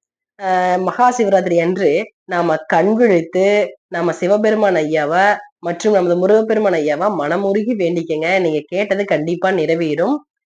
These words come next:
அது மட்டும் இல்லாம சிவம் வேறு சரவணம் வேறு கிடையாது, எல்லா சக்தியுமே ஒரே சக்தி தான்.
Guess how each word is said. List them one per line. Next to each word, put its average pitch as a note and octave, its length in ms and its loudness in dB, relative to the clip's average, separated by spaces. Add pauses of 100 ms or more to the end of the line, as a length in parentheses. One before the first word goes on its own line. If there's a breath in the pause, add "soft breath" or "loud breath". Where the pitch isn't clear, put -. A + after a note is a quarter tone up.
(160)
அது E3+ 180 -8
மட்டும் F3+ 280 -4
இல்லாம F3 580 2 (600)
சிவம் D4+ 280 4
வேறு G#3 340 4
சரவணம் G#3 560 2
வேறு F3 280 0
கிடையாது, E3 600 0
எல்லா G3+ 280 -2
சக்தியுமே G#3+ 600 -2 (400 loud breath)
ஒரே F#3+ 240 -4
சக்தி F#3+ 380 -4
தான். C4 320 -2